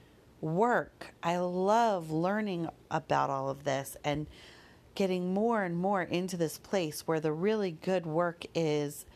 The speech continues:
on focusing on my own good feeling place and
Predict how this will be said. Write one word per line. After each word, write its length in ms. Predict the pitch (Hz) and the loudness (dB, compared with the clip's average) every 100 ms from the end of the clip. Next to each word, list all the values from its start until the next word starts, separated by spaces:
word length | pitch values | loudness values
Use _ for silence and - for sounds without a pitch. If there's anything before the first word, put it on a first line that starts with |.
| - - - - | -20 -20 -10 -2
on 220 | 165 156 | 0 0
focusing 720 | - 214 220 220 180 202 185 - | 0 0 0 -2 -2 -2 -2 -2
on 500 | 165 160 156 151 151 - - - - - - - - - | 0 2 2 0 -4 -8 -20 -20 -20 -20 -20 -20 -14 -4
my 460 | 165 185 208 226 190 | 2 4 6 4 4
own 500 | 160 156 151 156 156 - - - - - - - - - - - - - - - - - - - - - - - - - - - - - | 2 2 0 -2 -6 -14 -20 -20 -20 -20 -20 -20 -20 -20 -20 -20 -20 -20 -20 -20 -20 -20 -20 -20 -20 -20 -20 -20 -20 -20 -20 -20 -20 -4
good 320 | 202 196 190 - | 2 2 0 -6
feeling 380 | - 175 160 156 | 0 0 0 -2
place 560 | 151 143 - - - - - - - - - - - - - - | -2 -4 -4 -12 -18 -20 -20 -20 -20 -20 -20 -20 -20 -20 -14 -6
and 140 | 160 | -6